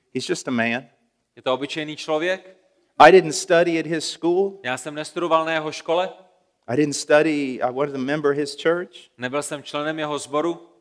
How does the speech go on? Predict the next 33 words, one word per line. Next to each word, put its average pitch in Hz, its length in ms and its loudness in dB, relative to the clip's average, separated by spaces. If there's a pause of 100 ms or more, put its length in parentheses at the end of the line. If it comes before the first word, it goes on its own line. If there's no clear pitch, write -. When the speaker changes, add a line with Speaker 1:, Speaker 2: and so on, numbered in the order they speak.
(300)
Speaker 1:
I 185 100 6
didn't 175 320 0
really 196 300 2
even 175 200 -6
know 196 160 0
him 131 160 -2
till 139 180 -2
about 143 260 4 (300)
five 160 200 4
or 165 40 -6
six - 260 -10
years 143 240 -6
ago. 117 200 -12 (120)
Speaker 2:
A 131 60 -8
dokonce 175 360 -4
jsem 180 160 -8
ho 180 80 -4
ani 180 340 -4
moc 170 300 -10
neznal 175 340 -2
až 143 160 -4
do 147 160 -4
zhruba 143 380 0
před - 340 -12
pěti 147 220 -8
lety. 143 240 -6 (1120)
Speaker 1:
But - 140 -8
you 196 80 2
know 208 280 8
what 180 140 6
I 170 140 4
so 175 340 0
appreciate 170 680 -2